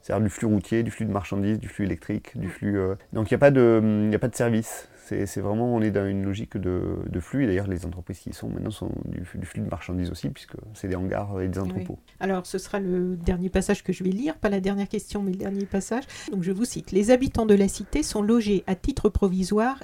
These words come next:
Speaker 2: et momentané. Ils ne sont pas titulaires d'un titre locatif, mais payent une indemnité pour le compte de la cetrafa.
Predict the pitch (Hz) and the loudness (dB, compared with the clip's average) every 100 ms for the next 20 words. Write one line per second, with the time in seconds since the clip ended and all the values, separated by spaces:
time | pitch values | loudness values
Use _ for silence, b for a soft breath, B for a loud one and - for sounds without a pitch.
0 | - 196 208 233 202 208 190 185 - 208 | -4 0 0 0 0 0 0 -2 -2 0
1 | 208 - 277 262 247 214 - 233 208 196 | 0 -2 -2 0 0 -4 -4 0 0 0
2 | 196 185 - 247 - 196 185 175 175 - | -2 -4 -4 -6 -4 -2 0 -2 -4 -6
3 | 277 359 - 190 - 202 185 185 233 226 | -8 -8 -4 -2 2 2 2 -2 -2 -4
4 | 214 208 185 214 202 - 185 180 190 180 | -4 -6 -4 -2 -2 0 -2 -2 -4 -4
5 | - 180 180 190 180 208 - 202 | -4 -4 -2 -6 -6 -6 -6 -8